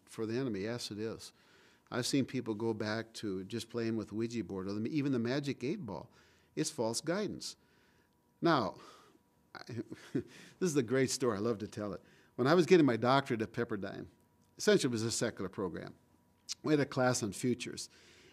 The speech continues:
And this principal of a inner city school came in, and his whole presentation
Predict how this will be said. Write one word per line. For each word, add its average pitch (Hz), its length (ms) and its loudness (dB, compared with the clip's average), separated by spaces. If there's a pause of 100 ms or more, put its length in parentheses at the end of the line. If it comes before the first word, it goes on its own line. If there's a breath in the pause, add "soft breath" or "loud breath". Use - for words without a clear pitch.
(100)
And 127 160 4
this 135 240 2 (560 soft breath)
principal 131 540 4
of 120 180 -2
a 110 240 0 (420)
inner 160 220 8
city 135 340 4
school 117 500 -2
came 123 220 2
in, 107 200 -2 (440 soft breath)
and 143 140 4
his 226 180 4
whole 202 140 6
presentation 170 840 4